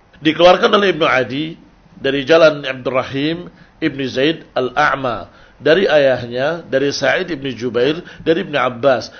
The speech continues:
dari Nabi sallallahu alaihi wasallam, hadis tadi. Wa Abdurrahim hadza dhaif. Abdurrahim juga dhaif. Jadi yang tidak bisa naik ke hasan kalau kadzab, pendusta, waddah, pemalsu hadis,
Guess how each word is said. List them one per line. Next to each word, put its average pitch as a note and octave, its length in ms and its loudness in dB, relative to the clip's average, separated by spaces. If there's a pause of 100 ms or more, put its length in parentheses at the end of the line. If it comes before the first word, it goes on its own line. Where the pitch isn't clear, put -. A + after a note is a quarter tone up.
dari F3 220 2
Nabi F#3 180 0
sallallahu C#3+ 240 -2
alaihi D3+ 120 2
wasallam, F3 220 2 (1300)
hadis C#3+ 320 -6
tadi. - 260 -14 (380)
Wa A3 220 6
Abdurrahim A3 1000 2
hadza E3 640 2
dhaif. A2+ 420 -4
Abdurrahim D#3+ 480 -6
juga A#2 240 -8
dhaif. F#2 400 -14 (320)
Jadi C3+ 220 -8
yang B2 160 -8
tidak A#2 260 -8
bisa A#2 140 -12
naik A2+ 240 -14
ke - 40 -12
hasan C3 440 -10
kalau G#2+ 240 -10
kadzab, G#2+ 640 -10 (400)
pendusta, G#2 880 -12 (180)
waddah, A#2+ 720 -6
pemalsu A2 400 -12
hadis, G#2+ 400 -14